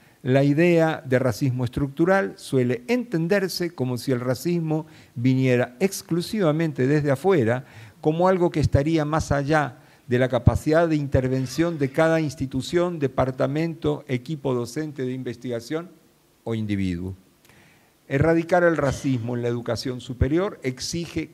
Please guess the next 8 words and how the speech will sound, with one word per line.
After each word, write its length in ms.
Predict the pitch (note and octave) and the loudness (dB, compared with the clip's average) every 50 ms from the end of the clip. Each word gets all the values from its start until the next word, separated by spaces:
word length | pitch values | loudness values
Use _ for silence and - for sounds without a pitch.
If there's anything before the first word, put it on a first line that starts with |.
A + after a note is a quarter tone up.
| _ - | _ 2
contextualizar 1200 | G3+ A3 A#3+ A#3 G#3+ - D#3+ C3+ - - - F3+ E3 D#3+ D#3 C#3+ C#3 - E3 E3+ E3+ E3 D#3 - - | 2 2 2 2 -4 -8 -8 -8 -8 -8 -4 -2 -2 0 -2 -4 -4 -2 0 2 2 0 -2 -6 -6
y 140 | D3+ C3+ B2+ | -4 -2 -2
desagregar 920 | B2 A#2+ A#2+ - B2+ B2 B2 C3 C3+ D3 E3+ F3 E3 C3+ A#2 - - A2+ | -2 -4 -4 -6 -6 -6 -6 -6 -4 -2 0 0 0 -2 -4 -6 -8 -4
la 120 | A2 A2 | -4 -4
idea 260 | A2+ A2+ B2 B2+ B2 | -4 -2 -4 -4 -4
de 100 | A#2 A2+ | -4 -4
racismo 460 | G#2 G2+ G2 - - A2+ A2 A2+ G#2+ | -6 -8 -10 -10 -10 -12 -10 -10 -12
estructural. 640 | G2 - - G2+ F#2+ G2 - G2 F#2 F2 F2 F2 F#2+ | -14 -14 -14 -16 -16 -14 -12 -10 -8 -8 -8 -10 -12